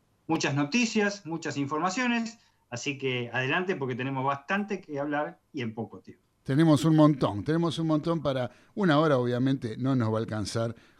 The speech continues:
Speaker 2: como nos pasa generalmente todos los martes. Pero no importa, vamos a seguir adelante, como nos dice acá Mónica de Valvanera, por ejemplo, que dice: "Buenas noches, escuchando las noticias algunas tristes, pero la vida sigue como siempre. Cariños para ustedes".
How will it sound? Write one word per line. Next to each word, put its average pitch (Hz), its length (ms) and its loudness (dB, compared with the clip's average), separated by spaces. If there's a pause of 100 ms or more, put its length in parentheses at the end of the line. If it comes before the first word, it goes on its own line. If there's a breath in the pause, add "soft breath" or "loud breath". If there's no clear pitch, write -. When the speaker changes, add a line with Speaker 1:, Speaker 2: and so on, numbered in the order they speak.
Speaker 2:
como 120 460 2
nos 120 140 2
pasa 127 400 4
generalmente 127 600 6
todos 127 180 4
los 120 140 6
martes. 117 480 2 (280 soft breath)
Pero 165 300 10
no 180 120 8
importa, 165 380 10
vamos 160 220 10
a 156 60 10
seguir 160 260 8
adelante, 151 540 10 (160 soft breath)
como 147 240 8
nos 143 120 10
dice 156 220 12
acá 151 260 10
Mónica 151 360 10
de 131 60 12
Valvanera, 135 520 10
por 123 140 6
ejemplo, 135 400 6 (240 loud breath)
que 135 80 4
dice: 139 140 10
"Buenas 147 260 12
noches, 170 340 12
escuchando 151 600 10 (240 soft breath)
las 123 140 6
noticias 143 480 12
algunas 151 360 12
tristes, 135 540 12 (400 soft breath)
pero 156 160 12
la 180 100 12
vida 202 220 12
sigue 196 260 12
como 147 240 12
siempre. 101 540 4
Cariños 143 380 12
para 113 180 8
ustedes". 82 480 0